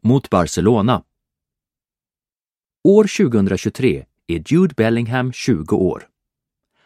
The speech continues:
Han har just börjat spela för det spanska laget Real Madrid.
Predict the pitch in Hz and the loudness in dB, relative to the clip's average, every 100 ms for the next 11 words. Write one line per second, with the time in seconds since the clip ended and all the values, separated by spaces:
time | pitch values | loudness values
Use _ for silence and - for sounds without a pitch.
0 | - 87 78 107 160 - 117 101 - 104 | -10 -6 -2 0 -2 -2 -4 -4 -4 -4
1 | 78 - 82 78 - 143 110 - 143 113 | -4 -6 -8 -8 -4 -4 -4 -4 -4 -2
2 | 85 90 110 - _ 78 87 80 82 82 | -2 -4 -6 -8 _ -4 -2 -2 -2 -2
3 | 95 98 | -2 -2